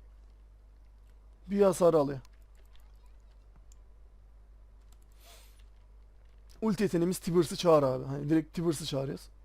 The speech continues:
Ee, çağırır çağırmaz ekstra bir hasar veriyor.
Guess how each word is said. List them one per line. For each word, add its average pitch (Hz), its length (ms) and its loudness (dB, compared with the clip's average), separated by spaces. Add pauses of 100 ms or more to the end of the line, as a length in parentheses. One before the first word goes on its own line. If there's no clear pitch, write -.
(1400)
Ee, 151 180 -4
çağırır 190 380 8
çağırmaz 208 560 4 (360)
ekstra 185 400 2
bir 175 40 2
hasar 175 300 4
veriyor. 151 280 0